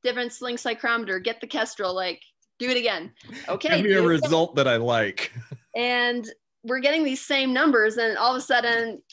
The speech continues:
Speaker 1: everything stops. Fire crew, stop, stop digging line, stop, stop. There's a meeting of the minds. You don't hear much. And then all of a sudden, like, okay, everybody needs to pull back off the line.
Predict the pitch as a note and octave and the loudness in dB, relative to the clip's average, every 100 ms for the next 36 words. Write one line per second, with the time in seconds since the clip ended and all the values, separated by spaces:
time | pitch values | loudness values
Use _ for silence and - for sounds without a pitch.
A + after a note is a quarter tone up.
0 | _ B3+ C4 C4+ B3+ C4 A#3 - G3 F3 | _ -2 0 -2 -2 -2 -2 -2 -2 -2
1 | - - - _ - B3 A#3 A#3 A#3+ A3 | -4 -12 -18 _ 0 2 2 2 0 0
2 | - B3+ B3+ B3+ - - D#4+ D#4 C#4+ C4 | 2 2 2 0 -10 0 2 2 -2 0
3 | A3+ G#3 G#3+ G#3 - G3+ F#3 - F3+ E3+ | -2 -2 -2 -6 0 0 0 -2 -2 -2
4 | - _ - A3 A3 A3 G#3+ B3+ C4 B3+ | -4 _ -2 2 2 0 -2 0 0 -2
5 | A#3+ A#3+ B3 B3 B3 B3 A#3+ - - _ | -2 0 0 0 -2 -6 -10 -18 -20 _
6 | G#3+ A3+ A3+ C#4 C4+ C4 B3+ - - - | -2 -2 0 -2 2 2 0 -2 -8 -8
7 | D4+ _ _ _ - A#3+ A#3 A3+ A#3+ A#3+ | -12 _ _ _ -2 2 2 2 0 -2
8 | A3 G#3+ - - B3+ A#3 A#3 E3 - A#3+ | 0 -2 -4 -4 -2 0 -4 -6 -4 -2
9 | A#3 A3 A3+ G#3+ G#3 G3 A3+ A3 A3+ F#3 | -2 -2 -2 0 -4 -8 -12 -8 -6 -4
10 | E3+ G3 - G3+ G#3 G#3+ A3 A3+ F#3 | -2 -2 0 -4 -2 -6 -2 -4 -4